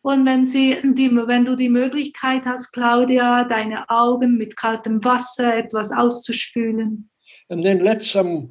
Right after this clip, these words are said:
Speaker 2: warm water run over her hands, just to run over her hands for a couple of minutes.
Speaker 1: Und etwas warmes Wasser über deine Handgelenke fließen lassen.
Speaker 2: Yeah.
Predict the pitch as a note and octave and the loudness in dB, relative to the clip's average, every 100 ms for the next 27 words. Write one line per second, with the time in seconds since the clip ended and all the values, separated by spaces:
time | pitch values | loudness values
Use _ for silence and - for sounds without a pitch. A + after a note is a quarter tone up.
0 | - _ - F#3+ G#3+ G#3 F3 E3+ E3 D#3 | -18 _ -10 -2 0 2 2 2 0 2
1 | F3+ E3 D#3+ F3 C#3+ D3+ C3 D3 C#3+ C#3+ | 2 2 2 0 2 0 2 0 -2 -6
2 | - F#3 - - F#3+ - - F3+ E3+ F3+ | 0 0 -2 -10 -12 -12 -4 0 2 4
3 | F3 E3+ D3 E3 F3+ - E3 D3+ F3 E3+ | 4 4 4 2 0 -2 -2 0 -2 -2
4 | E3 D#3+ D#3+ D3 - - - E4+ D4 D4 | -4 -4 -8 -8 -12 -14 -4 0 0 0
5 | C#4+ C#4 A#3+ A#3+ B3 B3 B3 B3+ - A3+ | 0 -2 -2 0 0 0 0 -2 -2 -4
6 | A#3 - A#3+ A#3 A#3 A#3 A#3 A#3 B3 C4 | -4 -2 0 0 0 0 0 -2 0 -2
7 | C4+ B3+ B3 C4 - B3+ - B3 B3+ B3+ | 0 -2 -2 -4 -4 -4 -2 0 2 2
8 | C4 A3+ A3 A3+ - A#3 A3+ - _ _ | 2 2 0 -4 -6 -6 -8 -10 _ _
9 | _ _ _ _ _ _ - F3 B2+ | _ _ _ _ _ _ -10 -10 -12